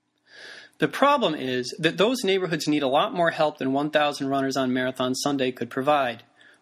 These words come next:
or two generators could have provided, or loads of water and Gatorade, or a bunch of cops who otherwise would have been patrolling the race. Notably, there didn't seem to be an inordinate number of cops in Staten Island yesterday.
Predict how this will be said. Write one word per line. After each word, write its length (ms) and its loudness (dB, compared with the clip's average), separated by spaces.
or 160 4
two 160 -4
generators 580 0
could 160 -2
have 100 -4
provided, 520 -2
or 160 4
loads 340 2
of 120 -2
water 300 2
and 140 -2
Gatorade, 560 0
or 160 4
a 40 2
bunch 200 -4
of 80 -8
cops 360 0
who 120 -2
otherwise 400 0
would 100 -2
have 60 -4
been 120 -2
patrolling 460 -4
the 80 -6
race. 480 0
Notably, 520 0
there 120 -2
didn't 220 0
seem 160 -2
to 100 -10
be 120 -2
an 80 -2
inordinate 520 -2
number 240 -4
of 120 -6
cops 420 0
in 60 -6
Staten 320 -2
Island 320 -2
yesterday. 500 -8